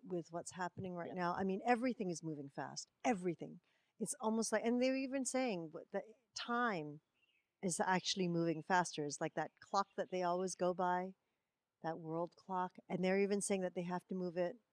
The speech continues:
Speaker 2: <laughs>
Speaker 1: forward so many seconds or whatever per year now because things are just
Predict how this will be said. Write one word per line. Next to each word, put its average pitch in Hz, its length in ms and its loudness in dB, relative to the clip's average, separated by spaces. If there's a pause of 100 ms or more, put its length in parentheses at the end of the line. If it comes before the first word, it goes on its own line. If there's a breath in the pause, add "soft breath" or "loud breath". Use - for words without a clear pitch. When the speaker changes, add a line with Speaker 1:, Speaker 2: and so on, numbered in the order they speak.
(580)
Speaker 2:
<laughs> - 160 -6
Speaker 1:
forward 214 440 8
so 214 220 4
many 202 220 0
seconds 196 480 0
or 196 60 0
whatever 185 340 0
per 180 200 -4
year 170 300 0
now 254 360 -2
because 170 460 0 (680)
things 214 200 -6
are 180 140 -6
just - 240 -6